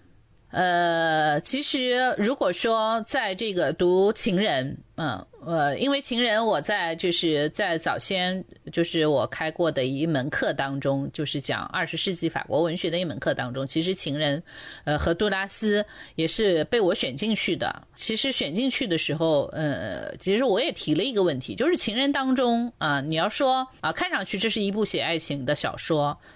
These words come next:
但是爱情究竟占到什么？呃，占到一个多少的一个位置啊？刚才就是说，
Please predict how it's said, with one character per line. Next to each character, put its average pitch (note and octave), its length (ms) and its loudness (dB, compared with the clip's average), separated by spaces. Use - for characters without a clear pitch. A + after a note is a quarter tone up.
但 C4+ 160 0
是 A3+ 320 2
爱 E4+ 160 -2
情 F#3+ 160 -2
究 C#4+ 160 2
竟 C4 180 0
占 B3+ 280 -2
到 B2 160 -2
什 - 180 -4
么？ - 200 -14
呃， C3+ 140 -2
占 E4+ 240 -2
到 A3 140 2
一 F3 80 -2
个 G#3 100 0
多 D4 220 2
少 D#3 220 -4
的 C#3 160 0
一 C#3+ 40 0
个 F3 120 2
位 G#3+ 240 2
置 - 340 -10
啊？ - 240 -12
刚 E4 160 0
才 C#4 200 0
就 D4+ 80 2
是 D4 80 2
说， C4+ 280 2